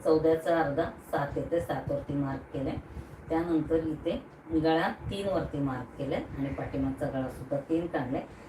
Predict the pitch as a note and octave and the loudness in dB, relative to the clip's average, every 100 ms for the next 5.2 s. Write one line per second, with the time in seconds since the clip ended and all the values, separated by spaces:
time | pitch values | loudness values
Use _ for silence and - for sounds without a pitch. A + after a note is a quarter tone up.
0 | - - D3+ D3 - D3+ C#3+ C#3 - - | -6 0 4 4 2 0 2 0 -2 -6
1 | - D#3+ - C3 B2+ B2 B2+ A#2+ C#3 - | -4 -4 -2 -2 0 -2 -2 -2 -4 -4
2 | D3+ - - - - C#3+ D#3 F#3+ C4 - | -4 -4 -8 -14 -8 0 2 2 -2 -4
3 | - D#3+ E3 F3 - - F#3 E3 - F#3+ | 0 4 6 4 0 -4 4 4 6 2
4 | F#3+ D#3+ D3 D#3+ D#3 D3 C#3+ C#3+ - C#3 | 4 4 4 0 0 0 0 0 0 0
5 | F3 E3+ | 0 -2